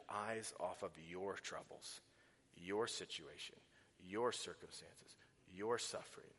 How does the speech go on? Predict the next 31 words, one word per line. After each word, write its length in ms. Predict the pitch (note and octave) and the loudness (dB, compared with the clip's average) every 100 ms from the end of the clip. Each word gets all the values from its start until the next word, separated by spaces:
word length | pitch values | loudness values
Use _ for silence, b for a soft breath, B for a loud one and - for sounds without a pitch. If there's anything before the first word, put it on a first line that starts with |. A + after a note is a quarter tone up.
| - B B B - | -20 B B B -6
and 200 | G2 F#2 | -4 -2
turn 380 | - - D#3+ D#3+ | -2 0 2 0
then, 380 | F#2+ F2 F2+ G2 | -6 -10 -10 0
look 200 | B2+ D3+ | 2 2
at 240 | A#2 - - | 0 -6 -4
Jesus 640 | - B2+ B2+ - D#2 - - | 0 2 2 0 -2 -6 -6
and 100 | F2 D#2+ - | -8 -6 0
his 160 | C3 | 2
suffering, 540 | - - - - - - - - B B B B - | 4 0 -4 -8 -14 -18 -20 -20 B B B B -4
because 380 | G#2+ - G2 - - | -2 0 0 -4 4
his 240 | F3 G3 F#3+ | 8 10 10
suffering 540 | - - - - C#3 C3+ - B B B - | 6 4 -4 -8 -10 -12 -16 B B B -4
means 240 | A#2 A#2 - | -2 0 2
that 180 | G2 C2 | 2 2
your 260 | A#2 F3 E3 | 4 6 6
suffering 540 | - F#2+ D#2+ - D#2+ - - | 4 2 0 -6 -8 -10 -8
now 220 | F#2+ F#2+ F2 | 0 2 2
has 140 | E2+ E2+ | 0 -2
a 60 | |
happy 340 | E2 D#2+ D#2 D#2+ | -2 -2 -4 -10
ending. 320 | D2 D#2 D#2+ - - - - - - - G2+ | -12 -14 -16 -18 -20 -20 -20 -20 -20 -10 -4
Amen? 320 | G2+ A#2 C#3+ - - - - B B B - | 4 4 2 -4 -20 -20 -20 B B B -4
Remember 480 | G#2+ A2+ C3 C3 A#2+ | 0 4 6 4 4
that 200 | G2+ F#2+ | 4 4
as 140 | F#2 | -2
we 80 | F#2+ | -8
take 240 | - G2+ | -4 -4
communion 380 | - F2+ F2+ F2+ E2+ | -6 -10 -8 -6 -8
as 100 | E2 | -10
a 100 | E2+ | -6
church, 340 | - F2 - | -6 -4 -8